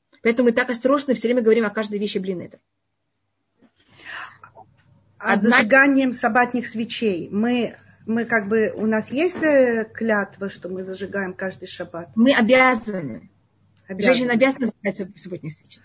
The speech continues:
Speaker 2: Но она
Speaker 1: Но
Speaker 2: говорит,
Speaker 1: если
Speaker 2: "Я
Speaker 1: же
Speaker 2: зажигаю шаббатные свечи". Это имеется в виду, что она говорит, что "Я каждый шаббат зажигаю шаббатные
Speaker 1: Нет,
Speaker 2: свечи".
Speaker 1: это вещь, которую мы обязаны.
Speaker 2: Но если она по какой-то причине не смогла зажечь, это она нарушила обет или нет? Или она не взяла на себя?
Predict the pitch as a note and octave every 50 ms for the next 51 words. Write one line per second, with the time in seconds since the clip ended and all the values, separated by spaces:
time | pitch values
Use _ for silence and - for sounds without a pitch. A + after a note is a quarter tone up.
0 | - - - - - A3+ B3 B3+ A3+ A#3 C#4 E4 D4 - C#4 E4+ F#4 C#4 D4+ C4
1 | G#3+ B3 G#3 A#3 C4+ D#4 E4+ E4+ D#4 - - C4 A3+ G#3 C4 D4 C#4+ C#4+ C#4 C4+
2 | B3+ C4 - A#3 A#3 A#3+ G#3+ F#3 - - - E3+ D#3 - - G3+ A#3 A#3 - -
3 | B3 B3+ C4 C4 B3+ B3 B3+ - B3 A#3 G#3+ B3 A3 G#3 B3+ B3 - - - A3+
4 | A3+ A#3 A#3 A#3 - - A#3 A3 A#3 A3+ C#4 D#4 - - - G3+ G3+ - - A3+
5 | B3 C#4 G#3+ G#3 A3 G#3 - - G#3 G3 F#3+ G3 A#3+ A3 G#3 G#3+ G#3 - - -
6 | G3+ G3+ G3+ G3 - - F#3+ F3 A3+ A3 - - - - - - - - - A3+
7 | - B3+ A#3+ C#4+ C#4 - C4+ D#4 C#4+ D4 D#4+ D4+ D4+ C4+ A#3+ G3 F3+ - - -
8 | - - - - _ _ _ _ _ _ _ _ _ _ _ _ _ _ _ _
9 | _ _ _ - - A#3+ C4 C4+ C#4 C#4 C#4 C4+ - C#4+ C#4 B3+ - B3+ C4 B3+
10 | C#4 C4+ C4+ C4 B3+ B3+ - C4 B3+ A#3 A3+ B3+ A3+ G3+ F#3+ G3 F#3 E3 E3+ F3
11 | D#3+ - - - - F#3 G#3+ G#3 - A3+ A3+ A#3 A3+ A#3 A#3 A3+ B3 D4 D#4+ -
12 | - F4 E4 D#4+ D#4 D#4 B3+ B3 D4 D4 C#4+ D4 - - - B3 A#3+ B3 B3+ B3+
13 | A3+ G3+ F3+ - G3+ G#3 A3 A#3 A#3 A#3+ A#3 G#3+ G#3 B3 B3 A#3 G#3 G3 F#3 -
14 | - - C#3+ F3 D#3+ D#3